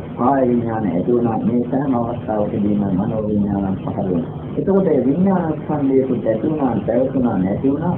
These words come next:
මේ මොහොත වෙන විට ඒ දානය හා සම්බන්ධ වූ සෑම විඥාන ස්කන්ධයක්ම දැන්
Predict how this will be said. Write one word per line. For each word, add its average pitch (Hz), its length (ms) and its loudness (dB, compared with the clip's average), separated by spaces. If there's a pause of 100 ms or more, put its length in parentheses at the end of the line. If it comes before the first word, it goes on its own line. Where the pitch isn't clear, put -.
(120)
මේ 135 200 2
මොහොත 135 280 2
වෙන 123 180 2
විට 120 240 2
ඒ - 600 0
දානය 180 440 2
හා 147 200 0
සම්බන්ධ 123 520 2
වූ 120 180 4
සෑම 135 260 -2
විඥාන 113 500 0
ස්කන්ධයක්ම 113 680 0
දැන් 113 160 0